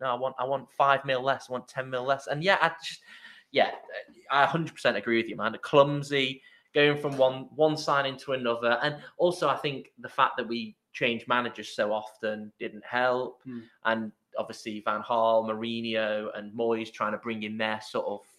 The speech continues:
Speaker 1: thought processes and their, the way they want to play, and then they brought in their players. Um,
Speaker 2: One of B T Sports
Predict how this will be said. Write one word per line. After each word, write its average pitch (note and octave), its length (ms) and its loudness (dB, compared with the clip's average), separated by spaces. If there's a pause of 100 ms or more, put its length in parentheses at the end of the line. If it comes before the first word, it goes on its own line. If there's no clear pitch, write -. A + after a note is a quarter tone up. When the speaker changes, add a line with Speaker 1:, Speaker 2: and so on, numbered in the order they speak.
(1300)
Speaker 1:
thought A#2 300 2
processes A2+ 580 -2
and G#2 120 -8
their, G#2+ 400 0
the A2 60 -6
way A2 160 2
they G#2+ 200 -6
want G#2+ 240 -4
to - 60 -12
play, A2 520 -4 (220)
and G#2+ 100 -6
then G#2+ 120 -4
they G#2+ 160 -4
brought A2 260 -2
in G#2+ 140 -6
their A2 340 -4
players. A2 680 -4
Um, G2 460 -12 (280)
Speaker 2:
One D3+ 180 -4
of C#3 240 -4
B C3+ 120 -2
T B2 160 -10
Sports - 640 -6